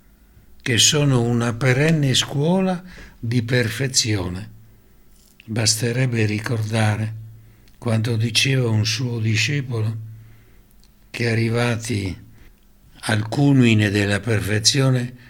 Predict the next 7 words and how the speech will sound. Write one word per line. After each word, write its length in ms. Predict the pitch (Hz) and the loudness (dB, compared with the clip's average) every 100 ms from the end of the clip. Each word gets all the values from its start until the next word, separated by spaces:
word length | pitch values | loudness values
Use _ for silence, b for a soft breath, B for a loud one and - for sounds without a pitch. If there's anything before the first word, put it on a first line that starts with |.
| B | B
dopo 380 | - 113 113 107 | -6 0 0 0
una 280 | 110 110 104 | 2 4 4
vita 440 | 104 127 110 123 | 2 0 0 0
ascetica 920 | 98 - - 127 117 107 95 120 92 87 B B B B | 0 0 0 0 0 -2 -4 -4 -6 -8 B B B B
e 180 | B 107 | B -10
di 200 | 92 110 | -6 -4
contemplazione, 1300 | 110 104 104 110 104 101 117 110 - 151 143 123 113 | -4 -4 -4 -2 -2 -2 -4 0 0 0 0 -2 -4